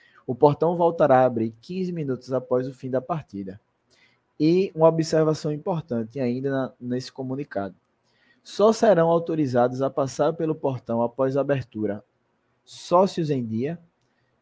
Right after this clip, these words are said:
pessoas que estiverem trabalhando no jogo e conselheiros titulares,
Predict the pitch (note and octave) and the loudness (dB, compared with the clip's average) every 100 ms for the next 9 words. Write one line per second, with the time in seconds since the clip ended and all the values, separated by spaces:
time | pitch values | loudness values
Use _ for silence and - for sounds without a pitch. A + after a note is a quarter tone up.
0 | _ - D#3 - F#3+ G3+ - F3 E3 C#3+ | _ 0 0 2 2 2 2 -4 -2 -2
1 | C3 B2+ B2+ C3 B2 A#2 B2+ D#3+ D3 C3 | 2 2 4 4 4 4 2 -2 -4 -6
2 | G#2 G#2 A2 D3 - _ _ _ _ _ | -4 -4 -6 -8 -14 _ _ _ _ _
3 | _ _ _ - D3+ F3 E3 F#3 D#3+ C#3+ | _ _ _ -2 -2 -2 -2 0 4 4
4 | D#3+ - - _ _ G3+ G3 - A3 D#3 | 2 -4 -10 _ _ -8 -6 0 8 10
5 | A#2+ G#2+ G#2 - - | 8 4 -4 -14 -20